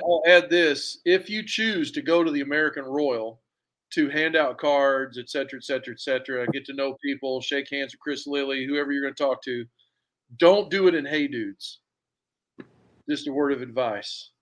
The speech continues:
because, like, a buddy of mine wore Hey Dudes the whole time. He chased me all over the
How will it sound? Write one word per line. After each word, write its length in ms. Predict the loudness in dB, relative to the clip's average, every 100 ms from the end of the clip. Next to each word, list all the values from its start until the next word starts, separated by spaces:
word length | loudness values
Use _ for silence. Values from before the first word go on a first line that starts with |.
| _
because, 340 | -12 -6 -4 2
like, 200 | 0 2
a 40 |
buddy 240 | 6 6
of 80 | 6
mine 280 | 4 0 0
wore 200 | -2 -2
Hey 220 | 0 -2
Dudes 380 | -2 -6 -8 -8
the 80 | -6
whole 160 | -6
time. 260 | -4 -4 -2
He 80 | -4
chased 360 | -4 -4 -4
me 180 | -6 -2
all 180 | -2 -2
over 140 | -4
the 100 | -8